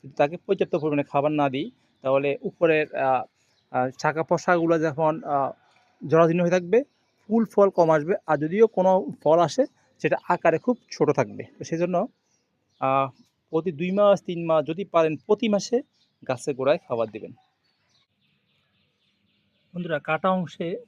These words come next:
ছত্রাকনাশক লাগাইতে হবে, না হলে কাটা অংশে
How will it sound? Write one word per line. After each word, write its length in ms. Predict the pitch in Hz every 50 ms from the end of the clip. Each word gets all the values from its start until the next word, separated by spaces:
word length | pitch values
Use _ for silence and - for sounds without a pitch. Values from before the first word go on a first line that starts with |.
| _ _ _ _ -
ছত্রাকনাশক 600 | 165 156 147 - 175 156 - 165 151 139 - 165
লাগাইতে 320 | 165 151 143 147 143 -
হবে, 200 | 160 143 160 202 - _ _ _ _ _ _ _ _ _ _ _ _
না 120 | 160 156 151
হলে 260 | 156 156 151 156 156
কাটা 420 | - - 151 139 135 - 160 156
অংশে 540 | 147 143 143 143 139 - - - 170 156 143